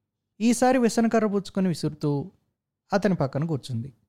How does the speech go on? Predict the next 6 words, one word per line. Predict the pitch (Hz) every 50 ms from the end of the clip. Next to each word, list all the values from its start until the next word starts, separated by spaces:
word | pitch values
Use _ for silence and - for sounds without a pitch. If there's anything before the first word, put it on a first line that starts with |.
| _ _ _ _ _ _ _ _ _ _ _ _ _ _ _ _ _ _ _ _ _ _ _ _ _ _ -
నవ్వుతూ, | 139 139 135 131 131 143 147 147 147 147 139 139 135 - - _ _ _ _ _ _ _ _ -
పట్టుదల | 143 127 117 - 156 147 180 170 165
పడుతూ, | 147 143 131 135 - - 135 131 131 131 160 _ _ _ _ _ _ _ _ _ - 135
లాలిస్తూ | 135 131 135 147 175 185 - - - - 143 135 135 131 170 196 _ _ _ _ _ _ _ _ -
అతని | 160 160 - 190 170 165 -
చేత | 175 170 170 185 180 165 147 131 -